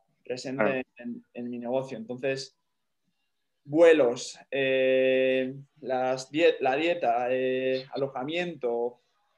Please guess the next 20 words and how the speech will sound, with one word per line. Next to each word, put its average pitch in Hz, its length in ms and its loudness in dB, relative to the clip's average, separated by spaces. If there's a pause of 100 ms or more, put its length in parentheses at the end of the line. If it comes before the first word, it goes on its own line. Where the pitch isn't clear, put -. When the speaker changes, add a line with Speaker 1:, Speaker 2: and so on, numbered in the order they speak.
(120)
Speaker 1:
eh, 131 680 -4 (260)
moverte 151 420 2
por 180 120 2
allí. 143 380 -6 (680)
Al 131 120 -6
final 147 480 0
son 135 440 -8 (540)
catorce, 151 400 -2
quince 160 220 -6
días 143 460 0
en 131 60 -6
la, 131 240 -6
en 131 180 -6
Latinoamérica 139 680 -6 (140)
y 127 140 -4
ocho 139 220 -2
días 131 300 -2
en 117 180 -10
Estados 120 300 -10
Unidos, 170 380 -10